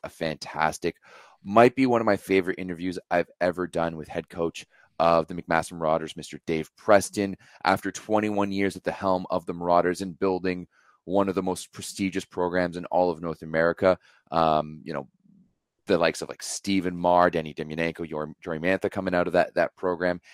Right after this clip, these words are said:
He will be retiring, uh, after this national championship. This will be his last, uh, go at it here at the Burge, um, and who will be taking over the Australian national team program. So make sure you head over to,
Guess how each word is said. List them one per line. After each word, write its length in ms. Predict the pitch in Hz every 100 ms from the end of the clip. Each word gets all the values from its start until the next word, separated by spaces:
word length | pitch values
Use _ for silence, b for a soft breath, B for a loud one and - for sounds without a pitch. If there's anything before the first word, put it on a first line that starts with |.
| b
He 260 | - 104 95
will 180 | 90
be 340 | 85 90 85 82
retiring, 840 | - 87 - - 95 98 101 98 95 -
uh, 200 | 87 76
after 300 | - 85 101
this 200 | 92 85
national 340 | 90 82 - 90
championship. 500 | 92 90 95 95 -
This 140 | 85
will 100 | 87
be 120 | 82
his 160 | 82 78
last, 520 | 80 85 87 82 - B B B B -
uh, 300 | 73 73 76 90 87
go 240 | 87 92 90
at 180 | 85 90
it 200 | 92 _
here 260 | - 95 87
at 140 | 82
the 100 | 80 _
Burge, 420 | 90 90 95 - b b b b
um, 300 | 80 80 80 -
and 200 | 82 80
who 80 | 80
will 100 | 78
be 120 | 80
taking 320 | 87 80 82
over 260 | 78 78 80
the 280 | 78 76 -
Australian 520 | 73 - 80 80 78
national 280 | 76 76 82
team 160 | 85
program. 440 | 78 82 82 92 92
So 120 | 82
make 180 | 82 82
sure 140 | 87
you 140 | 82
head 100 | 76
over 260 | 82 78 80
to, 280 | - 82 76